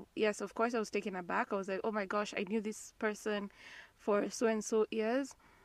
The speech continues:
And you know the way you lose track with people from junior school or primary school, as we call it here in Kenya, you, you just lose track and you don't communicate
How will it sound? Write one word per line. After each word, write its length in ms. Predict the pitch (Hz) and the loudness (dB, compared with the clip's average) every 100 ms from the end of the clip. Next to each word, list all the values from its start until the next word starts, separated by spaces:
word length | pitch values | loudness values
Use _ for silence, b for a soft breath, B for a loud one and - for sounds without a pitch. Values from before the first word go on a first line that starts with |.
| B B _ | B B _
And 440 | - 240 240 233 220 | 4 6 6 4 4
you 100 | 269 | 6
know 100 | 285 | 8
the 80 | 269 | 8
way 100 | 269 | 8
you 120 | 247 | 6
lose 300 | 233 254 - | 4 2 0
track 380 | - 220 277 240 | 4 4 4 0
with 140 | - | -4
people 300 | 226 - 226 | -4 0 0
from 500 | 214 214 208 202 190 - | 0 -2 -2 -4 -8 -8
junior 280 | 185 220 220 | -2 0 0
school 420 | - - 220 214 | -4 2 6 6
or 340 | 175 185 185 190 b b b b _ - - | 4 0 -2 -6 b b b b _ -20 4
primary 420 | 233 220 214 208 | 6 8 6 2
school, 300 | 214 - 220 | 0 2 4
as 160 | 202 190 | 4 0
we 60 | |
call 200 | 196 202 | -2 0
it 120 | 202 - | 0 2
here 120 | 277 | 0
in 120 | 240 | 0
Kenya, 380 | 233 220 220 220 | -2 -2 -2 -2
you, 280 | - 233 247 | -2 0 0
you 160 | 202 220 | -2 -2
just 220 | 262 - | -2 -2
lose 200 | 226 220 | -4 -4
track 340 | - 202 214 | -4 -4 -2
and 140 | 196 185 | -4 -4
you 60 | |
don't 420 | 185 202 202 196 - b b b b b b _ _ _ _ _ _ _ _ _ _ _ _ _ - | -4 -2 -4 -6 -14 b b b b b b _ _ _ _ _ _ _ _ _ _ _ _ _ -8
communicate 800 | - 226 220 214 - 220 240 - | 0 2 2 2 2 2 2 -4